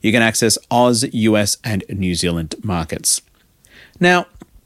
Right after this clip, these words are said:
it's important to also point out, which you need to also, you know, watch out for, is you may be slugged with currency exchange fees for each of these brokers,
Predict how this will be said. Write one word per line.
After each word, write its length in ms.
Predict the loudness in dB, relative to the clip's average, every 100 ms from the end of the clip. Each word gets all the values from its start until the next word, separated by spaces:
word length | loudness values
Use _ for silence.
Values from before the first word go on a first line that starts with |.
| _ 0
it's 160 | 2
important 340 | 4 4 2 2
to 80 |
also 300 | 2 2 2
point 320 | 0 0 2 2
out, 400 | 0 -2 -4 -4
which 320 | -2 -2 2
you 80 | 2
need 160 | 2
to 80 | 2
also, 360 | 0 2 0 0
you 100 | -2
know, 200 | -2 -2 -6 -8
watch 240 | -2 0 0
out 200 | -2 -2
for, 340 | -6 -4 -4
is 400 | 0 2 2 0 -8 -20 -6
you 280 | 0 4
may 160 | 4 2
be 160 | 2 0
slugged 680 | -2 0 2 2 0 -4
with 260 | -4 -4 -6
currency 600 | -4 0 0 0 0 0
exchange 560 | -2 -4 -2 0 0 -2
fees 320 | -2 -2 -2
for 140 | -4
each 240 | -2 -4 -4
of 80 | -4
these 220 | -4 -6
brokers, 520 | -2 -2 -2 -6 -6